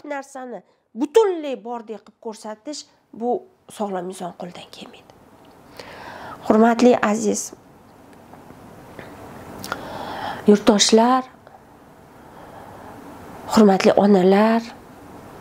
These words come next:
"Ona izor" deb atagim kelmayapti. Sizni zorligingiz qolmadi, chunki ilmga ega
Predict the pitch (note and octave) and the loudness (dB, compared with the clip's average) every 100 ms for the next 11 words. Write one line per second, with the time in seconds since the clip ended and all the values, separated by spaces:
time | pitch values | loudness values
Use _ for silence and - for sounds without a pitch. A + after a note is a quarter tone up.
0 | - - - - - - A3 A#3+ G#3+ A3+ | -20 -18 -18 -18 -4 2 6 6 6 4
1 | G3 - F#3 G#3 F#3+ F3 F3 F#3+ G#3 A#3+ | 4 0 0 2 0 0 -2 0 2 0
2 | - - G#3+ G#3 - - - - - - | -4 -6 -4 -4 -10 -20 -20 -20 -20 -20
3 | - - G#3 G#3 G3+ G#3 G3 F#3+ F3+ - | -12 -2 0 4 4 4 2 -2 -2 -2
4 | - G#3 A#3+ A#3 G#3+ G3+ - E3+ F3 F#3+ | 0 2 2 0 -4 -4 -4 -2 -2 2
5 | F3+ F3+ G#3+ A#3 | 4 4 2 2